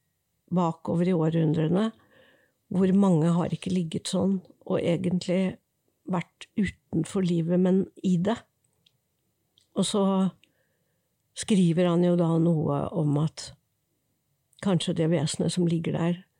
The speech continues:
lever for oss alle. Eh, så, så det han slutter av med, denne, denne litt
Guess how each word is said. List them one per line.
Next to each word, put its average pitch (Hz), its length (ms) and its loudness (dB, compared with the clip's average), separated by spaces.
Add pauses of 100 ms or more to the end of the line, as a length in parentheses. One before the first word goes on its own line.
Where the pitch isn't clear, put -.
(840)
lever 175 480 2
for - 600 -2 (1400)
oss - 160 -2
alle. 185 420 0 (880)
Eh, 185 560 0 (360)
så, 208 280 -4
så 226 160 -4
det 185 160 2
han 185 380 0 (180)
slutter - 640 -8 (920)
av 160 260 0
med, 226 220 2
denne, 190 320 2
denne 180 280 0 (500)
litt 180 320 -6